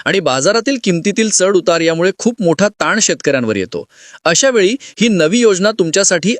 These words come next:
आर्थिक आधारस्तंभ ठरणार आहे. सरकारने योजनेसाठी भरपूर निधी मंजूर केला आहे आणि हा निधी काही महिन्यात टप्प्याटप्प्याने शेतकऱ्यांच्या खात्यात सोडला जाणार आहे. यासाठी स्वतंत्र समिती नेमण्यात येणार आहे, जी फॉर्मर आयडीची पडताळणी करेल, मालितलेली कागदपत्र तपासेल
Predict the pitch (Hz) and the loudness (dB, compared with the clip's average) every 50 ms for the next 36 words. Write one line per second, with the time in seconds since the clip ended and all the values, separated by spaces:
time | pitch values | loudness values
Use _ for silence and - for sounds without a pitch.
0 | - - 135 139 151 147 - 233 262 - - 143 135 123 143 156 160 - - 156 | -4 -4 -4 -2 -4 -2 -2 -4 -4 -2 -4 -4 -2 -2 -2 -2 0 -2 -2 -2
1 | 151 151 170 165 - 135 120 113 110 95 92 85 90 87 - _ _ - - - | 0 0 -2 0 0 -2 -2 -2 -2 -2 -4 -6 -8 -10 -14 _ _ -20 -20 -10
2 | - - - 160 147 143 - 196 190 196 208 214 202 170 160 151 156 185 196 - | -6 -2 -2 0 -2 0 0 0 0 0 0 0 0 2 0 2 0 0 0 0
3 | 190 160 - 214 175 123 135 127 - - 247 294 285 247 214 170 190 196 170 156 | -2 -2 -2 -4 -2 -2 -2 -2 -2 -2 0 0 2 2 2 2 2 2 2 2
4 | 151 147 151 135 - 131 117 117 110 98 95 92 - - - - - - - 143 | 2 2 2 2 2 0 0 0 -2 -2 -6 -8 -12 -14 -20 -20 -20 -8 -4 -2
5 | 160 170 131 131 175 233 247 220 180 220 240 - - 131 127 185 247 233 175 170 | -2 -2 0 0 0 0 0 0 0 0 0 0 -2 -2 0 0 0 0 0 0
6 | 175 185 190 - - - - - 160 147 156 135 - 151 147 165 185 - 151 123 | 0 0 0 0 -2 0 0 -2 -2 0 -2 -2 -2 -2 0 0 0 -2 -2 -4
7 | - - 143 143 143 139 - 196 - - 123 113 - 156 175 - - 143 117 104 | -2 -2 0 0 0 -2 -4 -4 -4 -4 -4 -2 -2 -2 -2 0 0 0 0 0
8 | 104 104 95 98 95 92 90 87 87 85 90 80 - _ - - - - - - | 0 -2 -2 -4 -4 -4 -4 -4 -6 -6 -10 -14 -16 _ -20 -20 -20 -20 -20 -4
9 | - 117 139 143 - - 143 165 185 180 - 139 127 147 156 160 185 190 - - | -2 0 0 0 0 -2 -2 -2 -2 0 0 0 0 0 0 0 0 0 0 0
10 | 139 170 202 233 247 214 185 165 156 156 147 - 139 135 131 127 127 120 117 170 | 0 0 0 0 0 0 0 2 2 0 0 0 -2 -2 0 0 0 -2 -2 -4
11 | 262 - - - - - - 123 170 233 214 - - 139 139 160 202 247 247 226 | -6 -6 -12 -18 -20 -10 -6 -2 -2 -2 0 2 2 2 2 2 2 2 2 2
12 | 214 214 185 226 226 196 165 147 - 156 147 147 147 131 - 127 120 123 139 160 | 2 0 0 0 0 0 0 0 0 0 0 0 -2 0 0 0 0 0 -2 -4
13 | - - - - - 131 131 135 160 175 180 190 190 196 220 - - 131 131 170 | -8 -16 -12 -6 -4 -2 0 0 0 0 0 0 -2 -2 -2 -2 -2 0 0 0
14 | 202 - 214 185 - 185 175 - 147 139 139 131 - - 135 139 156 | 0 0 0 2 2 2 2 0 0 0 0 0 0 0 0 -2 -2